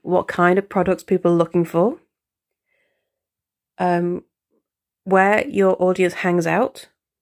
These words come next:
so you can go and find your customers. And of course, social media is free. The one mistake I do see people making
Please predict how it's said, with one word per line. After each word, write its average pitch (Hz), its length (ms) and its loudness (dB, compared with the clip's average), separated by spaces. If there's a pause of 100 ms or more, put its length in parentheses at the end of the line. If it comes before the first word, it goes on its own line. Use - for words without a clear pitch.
(260)
so - 180 -8
you 180 120 2
can 175 260 -2
go 170 160 2
and 170 100 -2
find 170 240 0
your 175 80 2
customers. 175 600 -6 (800)
And 196 100 2
of 208 80 -2
course, 240 300 0
social 214 340 0
media 190 260 0
is 180 140 -6
free. 160 400 -4 (1900)
The 185 60 -4
one 226 200 2
mistake 214 440 0
I 190 120 0
do 190 240 0
see 185 560 -2 (300)
people 196 260 -2
making 170 500 0